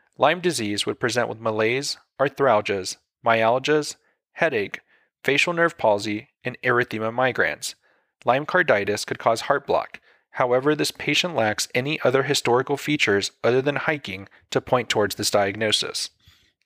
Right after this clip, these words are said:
Choice four. Metoprolol in overdose can cause sinus bradycardia with heart block and would be treated similarly to a calcium channel blocker overdose. It would not cause G I or visual symptoms.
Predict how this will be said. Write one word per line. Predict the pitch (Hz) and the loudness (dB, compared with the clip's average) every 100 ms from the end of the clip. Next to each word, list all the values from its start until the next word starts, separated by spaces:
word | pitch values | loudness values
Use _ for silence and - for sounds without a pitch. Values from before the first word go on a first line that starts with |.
| _ | _
Choice | - 156 147 | 2 2 2
four. | - 104 - - _ _ _ _ 135 | 0 -2 -4 -8 _ _ _ _ -4
Metoprolol | 131 151 185 180 180 190 | 2 2 4 4 4 4
in | 160 - | 0 -2
overdose | 127 117 101 101 - | -2 0 0 -2 -4
can | - 107 | -6 -2
cause | 117 107 | -2 0
sinus | - 120 131 | 0 0 -2
bradycardia | - 127 131 - 110 104 104 104 | -2 -2 -2 -2 0 2 0 -2
with | 110 | -4
heart | - 151 | -2 -2
block | 123 98 - - - _ _ | 0 0 -2 -10 -20 _ _
and | 143 | -2
would | 127 127 | -2 -2
be | 120 | -2
treated | - 135 156 | 0 0 0
similarly | - 170 160 117 101 104 - | 0 0 2 2 2 0 -2
to | - 113 | -2 -2
a | |
calcium | - 113 113 123 123 | 0 0 0 -4 -2
channel | - 117 120 | -2 -2 0
blocker | 104 98 104 104 | 2 2 0 -2
overdose. | 123 120 104 90 - - - _ _ _ - | -2 -2 -2 -4 -4 -6 -10 _ _ _ -2
It | 127 | 0
would | 135 | 2
not | 120 123 - | 2 0 2
cause | 165 160 | 0 0
G | - 170 | 0 2
I | 110 107 | 4 2
or | 123 | -2
visual | 117 107 107 | -2 -2 -2
symptoms. | 107 139 123 - - - | -2 -4 -4 -6 -6 -8